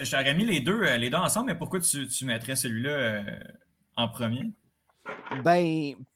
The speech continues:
Speaker 2: pour la quantité de marde <laughs> que, que, que Wiley Zhang a mangé contre Johanna,
Speaker 1: Mm.
Speaker 2: ça a
Speaker 1: Ouais.
Speaker 2: même semblé avoir un peu mal.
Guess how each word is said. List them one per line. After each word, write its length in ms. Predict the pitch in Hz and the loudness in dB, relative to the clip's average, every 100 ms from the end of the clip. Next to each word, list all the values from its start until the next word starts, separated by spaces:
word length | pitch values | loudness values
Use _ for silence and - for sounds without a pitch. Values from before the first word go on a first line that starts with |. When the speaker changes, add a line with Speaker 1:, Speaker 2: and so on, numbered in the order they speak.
| - | -10
Speaker 2:
pour 200 | 175 175 | -2 2
la 120 | 180 | 2
quantité 520 | 170 220 226 - - 226 | 2 0 -2 -2 -2 -2
de 140 | 160 | 0
marde 600 | 165 165 190 175 160 147 | 0 4 6 4 0 -2
<laughs> 40 | 147 | -6
que, 480 | - 143 202 175 | -4 2 2 2
que, 220 | 143 202 190 | -4 -6 0
que 120 | 180 | 2
Wiley 400 | 175 175 175 165 | 4 4 4 2
Zhang 260 | 175 190 | 2 2
a 60 | 170 | 0
mangé 480 | 160 151 151 151 170 - | 0 0 -2 -2 -4 -4
contre 320 | 185 185 165 | -4 -4 -4
Johanna, 500 | 160 156 151 147 160 | -2 0 0 -2 -4
Speaker 1:
Mm. 240 | 175 139 117 - - | -4 -4 -6 -6 -6
Speaker 2:
ça 280 | - 190 | 2 4
a 40 | 175 | 4
Speaker 1:
Ouais. 100 | 190 | 6
Speaker 2:
même 300 | 202 220 190 | 6 6 2
semblé 520 | - 196 180 165 196 | 2 2 2 4 4
avoir 420 | 180 165 175 175 - | 4 4 4 2 2
un 180 | 190 | 2
peu 200 | 165 175 | 4 0
mal. 580 | 165 160 151 175 170 151 | 0 0 2 2 2 -2